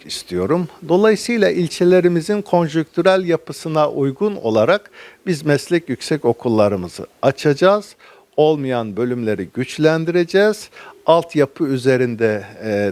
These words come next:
temaslarımız söz konusudur. İlgili kaymakamlarımız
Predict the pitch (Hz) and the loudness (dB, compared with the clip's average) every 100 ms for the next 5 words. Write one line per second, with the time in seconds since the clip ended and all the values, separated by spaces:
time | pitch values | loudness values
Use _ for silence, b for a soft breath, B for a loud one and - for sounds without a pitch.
0 | - 131 131 123 - 127 123 113 95 - | -4 -4 0 0 0 0 0 -2 -8 -8
1 | 117 117 - - 175 170 - 190 214 214 | -4 -4 -4 0 0 0 0 2 2 0
2 | - B B B - 151 143 147 147 147 | -6 B B B -2 -2 0 0 2 0
3 | 131 - 147 139 131 - 127 123 123 120 | -4 0 0 2 -2 -2 -2 0 2 2
4 | 117 107 - | 0 -6 -10